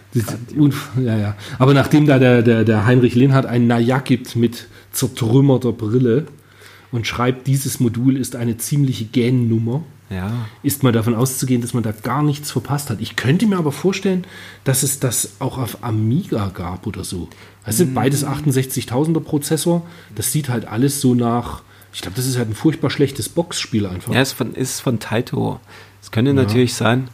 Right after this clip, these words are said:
Speaker 2: dass das das James Buster Douglas Knockout Boxing war.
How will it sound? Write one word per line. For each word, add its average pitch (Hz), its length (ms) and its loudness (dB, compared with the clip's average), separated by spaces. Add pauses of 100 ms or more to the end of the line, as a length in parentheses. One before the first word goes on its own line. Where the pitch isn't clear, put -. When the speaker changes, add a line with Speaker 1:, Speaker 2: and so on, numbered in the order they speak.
(340)
Speaker 2:
dass - 180 -2
das - 180 -2
das - 280 -2
James 113 300 2
Buster 120 440 -2
Douglas 123 440 -2
Knockout 113 580 0
Boxing 110 520 -4
war. 110 440 -6